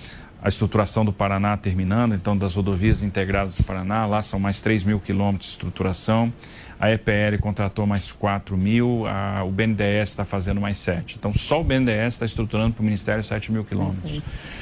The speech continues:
Speaker 2: aí.
Speaker 1: É, o, essas, as primeiras concessões vão acontecer no ano que vem, então ano que vem a gente vem começando já com essas, né, que tão no T C U. O destaque pra Nova Dutra, eu acho que vai ser um grande leilão, tem muita inovação regulatória lá,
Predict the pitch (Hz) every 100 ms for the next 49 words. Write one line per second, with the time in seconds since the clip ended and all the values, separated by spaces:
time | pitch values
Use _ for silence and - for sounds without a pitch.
0 | - - - - - 101 98 87 92 -
1 | 113 - 120 - - 107 - 127 147 139
2 | 127 120 117 - 117 101 107 101 101 104
3 | - 101 101 101 101 101 107 120 147 139
4 | 110 107 107 107 - 95 101 101 95 104
5 | - 95 98 98 - - - - - -
6 | - 104 107 - 110 104 98 98 - 98
7 | 120 156 107 92 104 - 101 98 95 98
8 | 104 101 120 160 - - - - - -
9 | 104 - 117 113 - - 101 98 98 92
10 | 92 113 131 101 92 - 101 107 104 87
11 | 107 120 131 107 101 98 98 110 123 -
12 | - 110 127 160 135 120 110 107 - 113
13 | 104 101 104 101 - 101 104 104 98 101
14 | 113